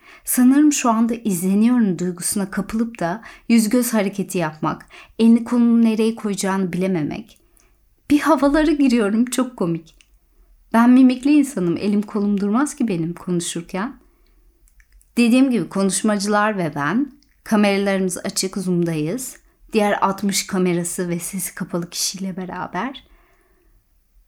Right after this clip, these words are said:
Soruları dinlerken yine cevap verecekmiş havasına bürünüyorum.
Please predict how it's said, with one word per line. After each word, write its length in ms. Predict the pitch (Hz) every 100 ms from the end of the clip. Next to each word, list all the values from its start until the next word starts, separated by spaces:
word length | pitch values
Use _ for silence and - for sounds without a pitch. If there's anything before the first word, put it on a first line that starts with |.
| -
Soruları 680 | - 262 254 277 302 269
dinlerken 540 | 254 262 285 294 277 262
yine 360 | 269 262 254
cevap 380 | 226 226 233 233
verecekmiş 540 | 233 220 226 226 202 185
havasına 520 | 160 165 - 170 151
bürünüyorum. 580 | 160 160 160 160 175